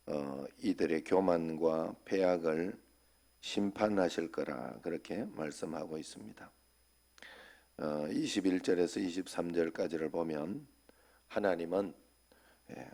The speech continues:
말씀을 듣지 않는 이들에게 침묵하시고, 어, 오로지 말씀을 응하게 하심으로 답을 해주십니다.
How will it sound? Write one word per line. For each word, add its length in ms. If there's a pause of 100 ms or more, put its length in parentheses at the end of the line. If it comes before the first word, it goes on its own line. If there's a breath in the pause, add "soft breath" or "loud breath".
말씀을 560
듣지 280
않는 320
이들에게 500
침묵하시고, 920 (800)
어, 460
오로지 500
말씀을 800
응하게 400
하심으로 800 (540 soft breath)
답을 320
해주십니다. 720